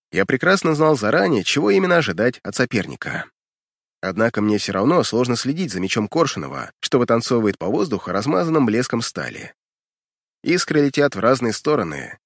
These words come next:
их мгновенно сносит ветром. Мы бьём друг по другу не только клинками, но и воздухом, который мощными вихрями срывает с лезвия или острия. Кровь гудит в мышцах, глаза бешено дёргаются, только бы не пропустить удар.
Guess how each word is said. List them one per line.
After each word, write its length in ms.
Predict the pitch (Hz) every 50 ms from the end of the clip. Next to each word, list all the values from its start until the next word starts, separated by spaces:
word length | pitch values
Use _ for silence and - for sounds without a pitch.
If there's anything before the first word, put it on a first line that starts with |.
| _ -
их 180 | 110 117 110 -
мгновенно 520 | 98 90 85 90 110 151 190 202 202 190
сносит 420 | 185 - - 85 90 101 - 110 -
ветром. 520 | 90 85 - - - - - - - - _ _ _ _ _ _ _ _ _ _ -
Мы 140 | - - 127
бьём 260 | 165 196 220 214 208
друг 180 | 185 190 196 -
по 120 | - 156
другу 260 | 147 160 180 170 165
не 120 | 160 156 151
только 300 | - 180 170 156 127 101
клинками, 600 | - 98 92 95 98 - - 196 196 143 101 95
но 200 | 95 120 143 160
и 40 |
воздухом, 800 | 151 135 151 185 180 131 98 90 - - 76 71 69 65 64 - - _ _ _ _ -
который 300 | - 113 - 123 120 113
мощными 440 | 113 120 120 - - 110 87 85
вихрями 400 | 101 151 208 - - 110 90 85
срывает 420 | - - - 123 156 185 190 190 -
с 80 | -
лезвия 420 | 98 98 120 139 127 123 123 123 120
или 220 | - - 92 95
острия. 640 | 101 110 - - 120 117 92 - 67 53 - - _ _ _ _ _ _ _ _ _ _ _ _ _ _ _ _ _ _ _ _ _ _ -
Кровь 300 | - 139 190 208 185 175
гудит 340 | 160 170 165 170 170 -
в 40 | 104
мышцах, 600 | 104 123 160 156 127 - - - 76 69 - -
глаза 400 | 82 85 107 113 139 151 175 170
бешено 340 | 160 151 160 151 - 151 135
дёргаются, 760 | 123 113 147 170 160 113 90 82 - - - 65 64 58 - _ _ _ _ _ _ _ _
только 300 | - 170 190 185 - 165
бы 100 | 156 160
не 80 | 151 139
пропустить 520 | - 92 85 - 90 - - 110 113 - -
удар. 440 | 101 101 82 78 64 53 - -